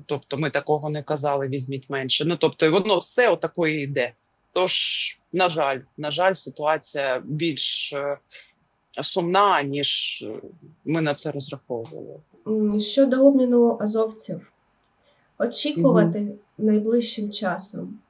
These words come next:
Speaker 2: азовців?
Speaker 1: Чи буде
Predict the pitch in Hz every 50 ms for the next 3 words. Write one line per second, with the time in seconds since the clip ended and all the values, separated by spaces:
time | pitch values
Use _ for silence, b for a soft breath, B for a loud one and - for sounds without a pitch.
0 | _ - 190 190 190 196 196 190 185 - - - - - 151 - 214 - _ _
1 | _ _ _ _ _ _ _ _ _ _ _ _ _ _ _ _ _ _ _ _
2 | _ _ _ - - - - 185 170 165 170 165 156 165 160 151 147 143 135